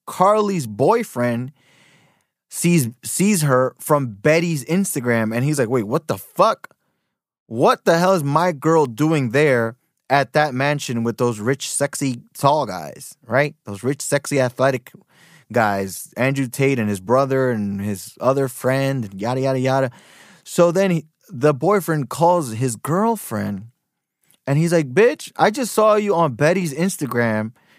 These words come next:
You're, you, where the fuck are you?"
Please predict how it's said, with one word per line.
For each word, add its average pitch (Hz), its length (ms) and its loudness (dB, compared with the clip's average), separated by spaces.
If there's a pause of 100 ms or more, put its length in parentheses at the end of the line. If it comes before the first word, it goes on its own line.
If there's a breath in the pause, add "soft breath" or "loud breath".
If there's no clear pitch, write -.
(180 soft breath)
You're, 208 500 4 (320)
you, 160 200 4
where 156 300 0
the 220 100 2
fuck 196 320 0
are 190 120 4
you?" 107 280 -4